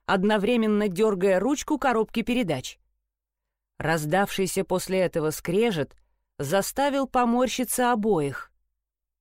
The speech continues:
«Что, генеральский водитель в отпуске?» Не удалось ей удержаться от сарказма. «Нет, подстрелили, похоже»,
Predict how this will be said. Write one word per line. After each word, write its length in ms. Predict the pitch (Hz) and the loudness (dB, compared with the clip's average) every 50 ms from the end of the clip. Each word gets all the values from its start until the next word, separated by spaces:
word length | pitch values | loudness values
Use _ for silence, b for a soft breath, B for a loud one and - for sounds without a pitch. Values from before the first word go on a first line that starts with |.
| _ _ _ _ _ _ _ _ _ _ _ _ _ | _ _ _ _ _ _ _ _ _ _ _ _ _
«Что, 600 | _ - - - - - - 320 294 233 170 123 - - _ _ _ - | _ -12 -10 -10 -8 -4 0 2 2 2 2 0 -4 -10 _ _ _ -10
генеральский 680 | 160 160 214 226 247 269 285 285 294 247 - - 277 | -4 0 2 4 4 4 4 2 2 0 -2 -2 0
водитель 420 | 254 262 269 254 285 233 285 269 269 | 0 2 2 0 0 0 0 0 0
в 80 | 254 | 0
отпуске?» 600 | 311 349 359 - - 254 - - - 185 156 127 - _ _ _ _ _ _ _ | 0 0 0 -2 -2 -4 -4 -2 -4 -4 -4 -4 -6 _ _ _ _ _ _ _
Не 140 | - 233 247 | 0 2 2
удалось 480 | 247 220 254 262 269 254 214 202 - 226 | 4 4 4 4 4 4 4 2 2 2
ей 100 | 214 214 | 0 2
удержаться 580 | 226 196 247 254 214 233 208 175 - - 208 | 2 2 0 0 0 0 -2 -2 -2 -2 -2
от 100 | 202 - | -2 -2
сарказма. 640 | - 262 254 254 - 226 185 160 135 143 139 131 - _ _ _ _ _ _ _ _ _ _ _ _ _ _ _ _ _ - | 0 -2 -2 0 -2 -2 -2 -2 -4 -6 -8 -10 -12 _ _ _ _ _ _ _ _ _ _ _ _ _ _ _ _ _ -6
«Нет, 680 | 175 180 185 185 175 170 170 170 202 233 226 - - _ _ _ _ _ _ _ _ _ _ _ _ | -4 -2 0 0 0 0 2 0 0 -2 -4 -8 -18 _ _ _ _ _ _ _ _ _ _ _ _
подстрелили, 680 | - 160 147 - - - 160 156 147 147 143 151 175 196 | -8 -6 -6 -6 -6 -4 -2 0 0 2 2 2 2 0
похоже», 640 | 214 - 254 247 - - 277 269 277 254 262 269 254 | 0 0 0 0 0 0 0 0 0 0 -2 -4 -6